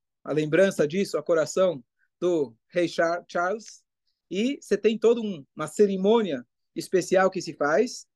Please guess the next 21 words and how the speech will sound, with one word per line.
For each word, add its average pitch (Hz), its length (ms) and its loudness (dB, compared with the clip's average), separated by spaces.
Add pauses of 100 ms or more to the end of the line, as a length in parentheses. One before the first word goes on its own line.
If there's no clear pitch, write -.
(200)
que 262 140 -8
lembra, 220 480 4
na 170 100 -6
verdade, 175 400 -2
como 185 180 -12
que 170 80 -16
funcionava 170 460 -2
antigamente, 143 640 -2 (240)
mas, 156 160 4
na 165 80 4
verdade, 160 400 6
através 180 380 4
do 190 60 -12
toque 208 240 2
do 190 80 -6
shofar, 220 400 -2
é 208 40 0
uma 190 140 -4
declaração 208 1040 0 (300)
de 240 340 -8 (180)
coroação. 190 720 -4